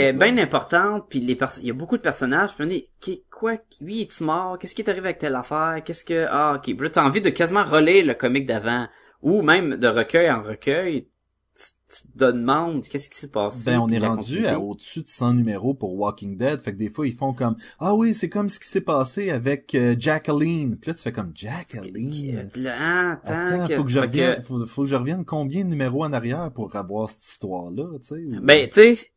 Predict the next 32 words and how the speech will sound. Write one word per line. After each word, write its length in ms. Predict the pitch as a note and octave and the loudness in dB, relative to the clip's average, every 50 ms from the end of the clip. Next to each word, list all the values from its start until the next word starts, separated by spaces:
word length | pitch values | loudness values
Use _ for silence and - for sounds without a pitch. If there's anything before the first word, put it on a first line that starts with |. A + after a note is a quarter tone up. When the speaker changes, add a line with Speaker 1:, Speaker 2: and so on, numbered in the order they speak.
| _ _ _ - | _ _ _ -10
Speaker 1:
ce 180 | C3+ - E3+ | 2 4 4
tard-là, 500 | D#3+ - G#3 F#3 F#3 E3+ E3 F#3 G#3+ G#3+ | 6 6 4 4 6 4 4 4 4 4
il 60 | D#3+ | 4
y 60 | C3+ B2 | 4 4
a 60 | A#2+ | 4
le 140 | A#2 A2+ A2 | 2 0 0
syndrome 500 | - - D3 B2+ A2+ A#2+ C3 D3 D3+ C3+ | -2 -2 -2 -2 0 0 -2 -2 -4 -6
du 100 | A2+ G#2+ | -8 -10
C 200 | - - - A2+ | -12 -6 -4 -4
S 200 | G2+ F#2+ - - | -2 -2 -2 -2
R, 260 | B2+ C3+ D3 D3 B2 | 0 2 2 2 2
où 40 | G#2+ | 0
ce 100 | - - | -2 -6
que 80 | G#2+ G#2 | -8 -8
chaque 320 | - - B2 - - A2+ | -2 -2 -4 -4 -4 -8
épisode 540 | G#2 - - G#2 - A2 A#2 C3 C3 B2+ - _ _ _ _ _ _ _ | -12 -12 -14 -10 -4 -4 -2 -2 -4 -6 -14 _ _ _ _ _ _ _
peut 140 | _ G2+ F#2+ | _ -6 -6
être 160 | F#2 - _ | -6 -8 _
pris 380 | - - G#2 G#2+ A#2+ B2 A2 - _ _ _ _ _ _ _ _ _ _ _ - | -16 -14 -12 -10 -10 -12 -12 -16 _ _ _ _ _ _ _ _ _ _ _ -10
n'importe 300 | G#2 G2+ G#2+ G#2+ - - | -8 -6 -6 -8 -4 -4
comment, 300 | G2 F2+ F#2+ G2+ A#2+ B2+ | -4 -2 -2 -2 -4 -4
puis 140 | - - | -6 -10
tu 60 | - G2 | -10 -8
l'écoutes, 440 | F#2 F2+ - - A2 A#2 B2 - _ | -8 -8 -8 -4 -4 -4 -4 -6 _
puis 80 | - - | -20 -20
tu 160 | - - G2+ | -20 -14 -12
n'as 60 | G2 F#2+ | -10 -8
manqué 300 | F#2+ F#2+ F#2+ - - G2 | -8 -10 -10 -8 -6 -6
un 160 | G2+ G#2 G#2+ | -4 -4 -6
ou 80 | G2+ | -6
deux 160 | F#2 G#2 A2 G#2 | -6 -4 -4 -4
après, 360 | F#2 - F#2+ G#2+ A#2+ C3+ | -4 -4 -6 -6 -6 -6